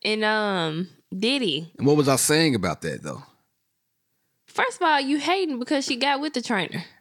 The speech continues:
Speaker 2: No, no, no, no, no. I don't give a damn about that.
Speaker 1: I'm
Speaker 2: What
Speaker 1: not
Speaker 2: I'm
Speaker 1: mad at her. I'm not mad at her at all.
Speaker 2: You went from black excellence to a bull rider?
Speaker 1: Oh, my God. <laughs>
Speaker 2: What kind of shit is that?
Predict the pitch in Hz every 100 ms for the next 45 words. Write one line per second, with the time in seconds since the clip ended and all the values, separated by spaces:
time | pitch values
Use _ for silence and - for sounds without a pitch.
0 | _ - 170 113 92 65 50 55 - _
1 | _ _ _ 208 220 120 107 196 240 131
2 | 113 104 110 98 - _ _ _ _ -
3 | 554 - 392 320 294 294 277 240 170 160
4 | 190 _ _ _ _ 180 269 294 269 254
5 | 233 233 220 208 165 190 180 170 127 123
6 | - - _ _ _ _ _ _ _ _
7 | _ _ _ - 147 - 92 92 127 135
8 | - 101 131 - 131 127 - - 117 98
9 | 90 98 131 147 147 143 143 147 156 -
10 | _ _ _ _ _ - _ _ 233 285
11 | 311 311 262 226 240 214 220 - - 539
12 | 508 427 - - - - 277 - 139 175
13 | - 104 101 - 190 175 165 160 139 87